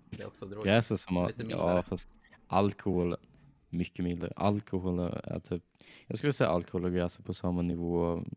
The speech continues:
Speaker 2: hur dåligt det är för dig.
Speaker 1: Kanske.
Speaker 2: För att det, alltså det är så mycket lättare att dö av alkohol. För att du blir så jävla efterbliven av alkohol. Alltså... och sen glömmer du bort massa.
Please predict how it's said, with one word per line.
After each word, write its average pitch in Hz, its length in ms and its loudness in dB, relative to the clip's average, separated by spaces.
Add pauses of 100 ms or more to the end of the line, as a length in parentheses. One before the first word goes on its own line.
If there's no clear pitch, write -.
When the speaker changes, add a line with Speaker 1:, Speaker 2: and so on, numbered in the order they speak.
(100)
Speaker 2:
hur 95 140 -2
dåligt 87 400 0
det 90 100 -2
är 90 100 0
för - 140 -8
dig. 92 160 -4 (280)
Speaker 1:
Kanske. 113 280 -14 (340)
Speaker 2:
För - 140 6
att 127 80 6
det, 165 200 6 (360)
alltså 117 240 -6
det 131 80 -4
är 127 60 -2
så 123 180 -6
mycket 127 300 -6
lättare 117 300 -2
att 87 140 -6
dö 92 100 2
av 87 240 2
alkohol. 90 560 -2 (720)
För 101 80 2
att 95 100 -2
du 107 60 -4
blir 101 160 2
så - 140 -4
jävla 95 220 -2
efterbliven 90 640 -4
av 87 120 -2
alkohol. 90 520 -4 (240)
Alltså... 90 340 -6 (640)
och 95 80 -8
sen 101 120 -4
glömmer 92 220 0
du 87 60 -4
bort 87 260 -4
massa. 87 260 -10